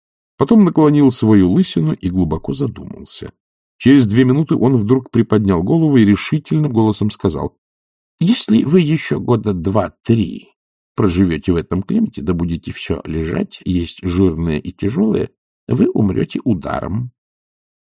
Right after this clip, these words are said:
Обломов встрепенулся. «Что же мне делать? Научите, ради бога», спросил он. «То же, что другие делают, ехать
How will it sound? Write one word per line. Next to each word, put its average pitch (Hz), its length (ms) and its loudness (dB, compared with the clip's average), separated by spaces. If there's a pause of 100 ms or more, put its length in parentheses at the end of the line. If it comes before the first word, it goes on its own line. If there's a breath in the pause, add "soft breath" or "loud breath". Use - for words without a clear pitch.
(440)
Обломов 87 400 -2
встрепенулся. - 640 -4 (440)
«Что - 220 2
же 156 100 2
мне 185 180 6
делать? 139 420 0
Научите, 151 480 4
ради 180 180 4
бога», 107 320 0
спросил - 460 -12
он. - 160 -18 (800)
«То 69 140 -2
же, 190 120 0
что - 200 -4
другие 90 440 -6
делают, 165 480 0 (140)
ехать - 600 -10